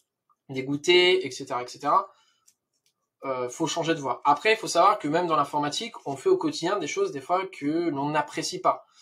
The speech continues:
Et ça, c'est dans tous les métiers pareil. Il faut aussi avoir cette notion de, on ne fera pas toujours ce que l'on veut. Mais, euh, être curieux, être, euh,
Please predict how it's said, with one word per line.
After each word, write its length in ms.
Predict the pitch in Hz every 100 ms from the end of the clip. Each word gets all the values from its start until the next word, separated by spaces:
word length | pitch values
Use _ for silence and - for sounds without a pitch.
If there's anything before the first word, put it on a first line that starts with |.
| _ _
Et 40 | 131
ça, 180 | 185
c'est 140 | 196 147
dans 140 | 135
tous 100 | -
les 80 | 156
métiers 260 | 147 147 156
pareil. 320 | 165 147 123
Il 60 | 123
faut 160 | -
aussi 280 | 190 190 202
avoir 200 | 175 160
cette 180 | 156 143
notion 280 | 143 - 123
de, 320 | 151 190 - _ _ _
on 100 | 147
ne 80 | 147
fera 280 | 147 151 147
pas 160 | 180
toujours 340 | 185 - 160 185
ce 220 | - 160
que 220 | 147 -
l'on 180 | 156 160
veut. 300 | 143 139 - _ _ _
Mais, 680 | 139 143 170 196 220 226 220 143
euh, 760 | 139 139 135 135 131 131 131
être 160 | 131 131
curieux, 880 | - 160 156 170 175 185 196 196 202 _ _ _
être, 320 | 135 131 -
euh, 1000 | 135 127 123 123 120 123 120 120 120 120